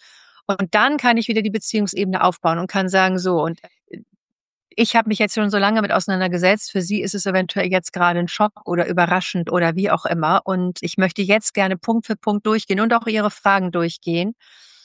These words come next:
um zu erklären, wie das hier so weiterlaufen kann, dass es für Sie gut ausgeht.“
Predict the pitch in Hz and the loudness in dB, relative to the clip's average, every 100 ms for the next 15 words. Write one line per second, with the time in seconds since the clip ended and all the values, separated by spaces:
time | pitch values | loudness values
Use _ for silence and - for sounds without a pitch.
0 | _ - 233 240 - 214 - 208 190 180 | _ 0 0 0 0 0 0 0 2 0
1 | 175 196 233 233 - 214 196 185 233 240 | -2 -2 -2 -2 -2 -4 -2 -2 -2 4
2 | 226 240 233 185 170 165 - 170 - 165 | 4 4 2 2 4 2 -4 -8 -4 -2
3 | 175 226 _ _ 185 175 - _ _ 165 | -4 -8 _ _ -2 -2 -8 _ _ -10
4 | - 180 160 151 240 262 - 262 - 185 | -4 -2 -2 0 0 -2 -4 -6 -2 -2
5 | 165 - - - - | -2 -6 -10 -12 -16